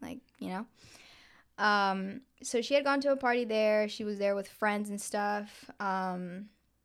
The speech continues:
and later, the police ended up making a conviction in nineteen ninety-eight. So from nineteen seventy-five, when her body was found, to nineteen ninety-eight,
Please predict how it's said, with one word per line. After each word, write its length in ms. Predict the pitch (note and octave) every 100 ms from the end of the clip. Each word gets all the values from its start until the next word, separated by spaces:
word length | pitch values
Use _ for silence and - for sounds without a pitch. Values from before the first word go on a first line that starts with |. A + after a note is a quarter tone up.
| _ _ _ _ _ _ _ _ _ _ - _ _ -
and 880 | A#3 A3 G#3 G3+ G3 F#3+ F#3+ F#3 F#3 - - - _ _ _ _ _ _ -
later, 760 | A3 A3+ A#3+ G#3+ G3 F#3+ G3+ A3+
the 100 | G3+
police 440 | - G3 G3 G3+ -
ended 240 | F#3+ F#3+
up 180 | F#3 F#3
making 320 | F#3+ F#3+ F#3+
a 60 | F#3
conviction 840 | - F3+ G3 A#3+ B3 B3 A#3+ B3 C4 - - -
in 120 | G3 G#3
nineteen 360 | G#3 A3+ B3
ninety-eight. 1000 | A3 G#3 G3 - C#4+ C#4 A3 - - - - _
So 580 | - F#3+ F#3+ F#3 F#3+ G#3 - _
from 440 | G3+ F#3+ F#3 G3
nineteen 320 | G#3+ G3+ G#3 G#3
seventy-five, 580 | G#3+ G3+ G#3 F#3 F3+
when 120 | F3 F#3+
her 80 |
body 240 | F#3+ F3+ F#3
was 120 | F#3+
found, 280 | E3 A#3 A3+
to 100 | G#3+
nineteen 340 | G3+ G#3 -
ninety-eight, 680 | F#3 F#3+ F#3+ B3 A#3 - -